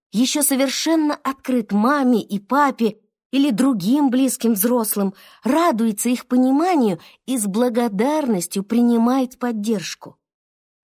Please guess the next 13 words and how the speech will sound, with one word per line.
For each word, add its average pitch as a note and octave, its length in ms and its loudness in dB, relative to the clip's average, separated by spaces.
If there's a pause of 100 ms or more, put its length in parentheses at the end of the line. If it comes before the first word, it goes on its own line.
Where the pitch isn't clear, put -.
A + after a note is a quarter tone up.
Мы C4 160 2
просто D4+ 380 -4
не D#4+ 160 2
знаем, E4 420 -2
как B3+ 280 -6
предложить D4+ 580 -4
поддержку A#3+ 600 -4
и D#4+ 80 0
понимание, D#4+ 760 -2 (360)
как D#4+ 340 -8
приоткрыть D#4+ 880 -4
эту B3 300 -6
дверь B3 480 -6